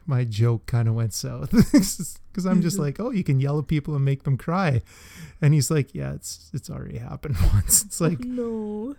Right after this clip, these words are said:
Speaker 1: "Okay, we're not gonna talk about that anymore." <laughs>
Speaker 2: He's just, like, the kindest soul. You know what I <laughs> mean? Like, he's just so,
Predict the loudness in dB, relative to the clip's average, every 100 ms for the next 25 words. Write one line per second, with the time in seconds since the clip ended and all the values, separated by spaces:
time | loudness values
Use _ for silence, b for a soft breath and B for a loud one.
0 | _ -6 -6 -6 -4 -2 -4 -4 -8 -6
1 | -6 -6 -6 -4 -2 0 0 0 0 4
2 | 4 2 -2 -4 -2 -4 -4 -4 -6 -8
3 | -6 -4 -2 -4 -6 -8 -6 -6 -8 -12
4 | -14 _ -6 0 2 2 0 -4 -8 -6
5 | -8 -6 -8 -8 -14 _ B B B B
6 | B -8 -6 -8 -10 _ -8